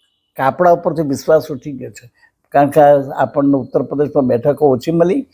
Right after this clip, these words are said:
અને અહીંયા આગળ જે પેટા ચૂંટણીમાં થઈ એમાં પણ આપણો રકાસ થયો છે.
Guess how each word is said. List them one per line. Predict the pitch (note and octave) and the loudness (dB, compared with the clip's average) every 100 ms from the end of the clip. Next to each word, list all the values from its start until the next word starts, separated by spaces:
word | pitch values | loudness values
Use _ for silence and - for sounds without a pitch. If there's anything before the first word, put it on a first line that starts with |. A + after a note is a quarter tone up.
| _ - - | _ -20 -6
અને | - C#3 | 0 4
અહીંયા | B2 A#2+ C3+ | 4 4 4
આગળ | C3 B2 C#3 C#3 _ _ _ | 4 4 0 -2 _ _ _
જે | G#2 C3 A#2 - | 0 2 2 -4
પેટા | - B2 C3 D3 | -4 -2 2 2
ચૂંટણીમાં | C3+ C3 D3+ C#3 C#3 | 2 -4 -2 2 2
થઈ | C#3 C3+ A2 _ _ - | 0 -4 -6 _ _ -2
એમાં | A#2+ C#3+ - | 4 4 4
પણ | C#3 | 4
આપણો | B2+ B2 C3 | 2 2 0
રકાસ | A2 G#2 A#2 A2 - | 0 -2 -4 -4 -8
થયો | B2 A2+ | -18 -18
છે. | G2 _ | -20 _